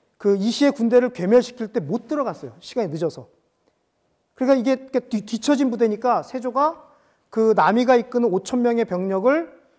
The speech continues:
여진 정벌전에 투입해요. 그러니까 여진 정벌도 왜 투입하냐면, 명나라가 지금 여진을 정벌하러 왔는데 십만 대군으로 왔거든요.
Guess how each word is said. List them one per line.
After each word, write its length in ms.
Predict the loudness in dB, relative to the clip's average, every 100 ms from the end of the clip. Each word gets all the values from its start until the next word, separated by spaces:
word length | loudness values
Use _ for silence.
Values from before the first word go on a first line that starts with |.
| -8
여진 340 | -2 2 2 4
정벌전에 580 | 2 2 0 -2 -8 -8
투입해요. 460 | -10 -12 -14 -20 _ _ _ _
그러니까 200 | -6 2
여진 200 | 2 4
정벌도 320 | 2 2 0 2
왜 120 | 0
투입하냐면, 800 | -2 -6 -6 -8 -4 -4 -6 -16 _ _ _ _
명나라가 500 | -4 0 2 2 2
지금 160 | -4 -6
여진을 340 | -6 -6 -8
정벌하러 400 | -8 -6 -4 -2
왔는데 540 | -4 -6 -4 -2 -2 -6
십만 340 | -8 -2 -2
대군으로 260 | -2 -4 -6
왔거든요. 380 | -8 -12 -12 -14